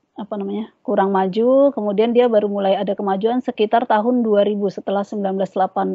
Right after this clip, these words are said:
enam, eh, sekitar awal dua ribu, tahun dua ribu ya. Eh, nah, eh, do-, apa namanya, diagram ini,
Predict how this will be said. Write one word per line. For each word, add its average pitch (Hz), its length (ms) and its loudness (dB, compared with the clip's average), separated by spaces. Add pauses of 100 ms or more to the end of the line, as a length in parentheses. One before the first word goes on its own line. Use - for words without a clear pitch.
(160)
enam, 247 200 2 (760)
eh, 202 420 4
sekitar 202 460 -2
awal 214 320 4
dua 196 180 4
ribu, 196 460 -2
tahun 202 240 -2
dua 196 160 4
ribu 208 240 0
ya. 175 160 2 (640)
Eh, 202 480 2
nah, 180 240 -2 (480)
eh, 220 400 4
do-, 214 400 2 (240)
apa 247 240 -6
namanya, 240 500 -2
diagram 214 640 4
ini, 233 580 -4